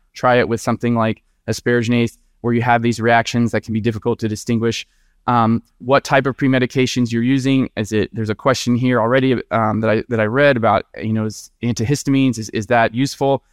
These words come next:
Um, steroids, you know, that's what the kind of, um, the hallmark is of premedication.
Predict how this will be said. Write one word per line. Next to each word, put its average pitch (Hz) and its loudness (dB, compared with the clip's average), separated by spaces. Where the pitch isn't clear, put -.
Um, 110 0
steroids, 139 0
you 120 -2
know, 117 0
that's 123 0
what 123 0
the 113 2
kind 120 -2
of, 107 -4
um, 101 -2
the 104 -2
hallmark 127 0
is 120 2
of 117 0
premedication. 139 0